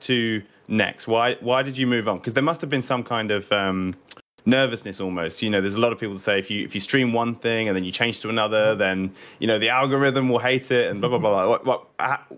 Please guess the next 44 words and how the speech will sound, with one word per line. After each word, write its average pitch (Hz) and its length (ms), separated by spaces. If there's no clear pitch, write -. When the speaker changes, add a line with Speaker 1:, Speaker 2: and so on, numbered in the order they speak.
Speaker 1:
what, - 280
tell 160 140
us 156 100
about 143 180
your 123 100
transition 117 440
away 104 200
from 95 320
Project 101 280
Cars 95 160
two. 82 260
Speaker 2:
I 151 40
mean, 262 300
there, 247 160
it 214 100
was 254 200
quite 254 380
simple 190 300
because 165 320
we, 156 200
so 208 160
I 170 80
was 190 140
doing 214 180
Project 202 280
Cars 214 260
two 196 280
and 160 220
Race 131 300
Room 247 240
because 160 320
that 185 140
was 185 480
basically 160 420
two 175 380
main 165 280
games. 151 400
Plus, 175 220
I 190 40
was 185 140
also 170 360
occasionally 160 440
doing 156 200
iRacing, 160 600